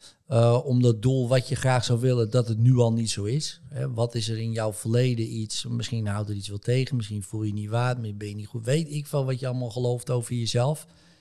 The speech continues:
Wat vaak aangepraat is, hè, maar goed. Dus dat is één. En de toekomst. Ehm, ja, wat zou je willen? En ja, denk je m-, misschien niet, eh, te klein?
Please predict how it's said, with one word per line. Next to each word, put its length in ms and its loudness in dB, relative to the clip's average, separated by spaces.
Wat 300 4
vaak 300 -4
aangepraat 580 -4
is, 160 -2
hè, 160 -4
maar 140 -4
goed. 260 -2
Dus 200 4
dat 280 6
is 160 -2
één. 460 4
En 180 6
de 160 4
toekomst. 680 2
Ehm, 960 0
ja, 280 0
wat 180 2
zou 220 2
je 120 2
willen? 340 0
En 240 -4
ja, 200 -6
denk 300 2
je 180 -2
m-, 280 -8
misschien 300 0
niet, 300 0
eh, 140 0
te 180 -4
klein? 420 -2